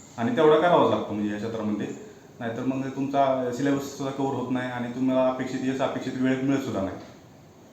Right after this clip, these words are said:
इथं या-, याचं श्रेय, अ, माझी फॅमिली, अ, माझे, अ, सहकारी मित्र आणि, अ, सातारा से-, सेंटरवर जे, अ, जाधव सर, अ, पाटील सर यांनी वेळोवेळी वेळप्रसंगी भरपूर सहकार्य केलं मला,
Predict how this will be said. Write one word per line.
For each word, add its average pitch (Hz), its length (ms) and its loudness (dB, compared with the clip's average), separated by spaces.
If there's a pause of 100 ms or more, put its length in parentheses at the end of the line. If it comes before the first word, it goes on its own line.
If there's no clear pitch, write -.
(1040)
इथं 139 200 -6 (580)
या-, 123 240 0
याचं 127 280 0
श्रेय, 147 240 4 (360)
अ, 131 80 -4 (380)
माझी 123 280 -2
फॅमिली, 135 540 0 (440)
अ, 110 180 -6
माझे, 120 200 -4
अ, 110 840 0
सहकारी 120 300 -2
मित्र 127 260 0
आणि, 120 280 -4 (480)
अ, 123 40 -12 (520)
सातारा 120 480 -2
से-, 117 300 2
सेंटरवर 117 420 -2
जे, 117 120 -4 (380)
अ, 110 60 -2
जाधव 123 360 0
सर, 113 360 -2
अ, 107 380 -8
पाटील 123 320 -4
सर 113 180 0 (300)
यांनी 135 280 4
वेळोवेळी 139 560 2
वेळप्रसंगी 143 460 0
भरपूर 147 260 2
सहकार्य 110 360 0
केलं 110 220 -2
मला, 107 200 -2